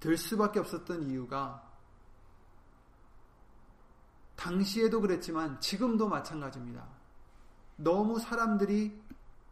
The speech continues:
하나님의 영광을 뺏어가기 때문이죠.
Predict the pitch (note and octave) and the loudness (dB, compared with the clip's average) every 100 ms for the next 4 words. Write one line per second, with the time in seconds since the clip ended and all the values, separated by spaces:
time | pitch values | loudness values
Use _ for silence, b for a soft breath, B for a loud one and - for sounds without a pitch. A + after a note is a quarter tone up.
0 | - - G3+ F#3 F3+ F3+ C#3 C3+ C3+ C3 | -20 -10 -4 -2 -2 -2 -2 -2 -4 -4
1 | C#3 - - - - - A#3 A#3 A#3 G3+ | -6 -10 -20 -20 -14 -4 -2 -2 0 -2
2 | D3+ - D#3 D#3 C#3+ - | -2 -8 -8 -8 -10 -14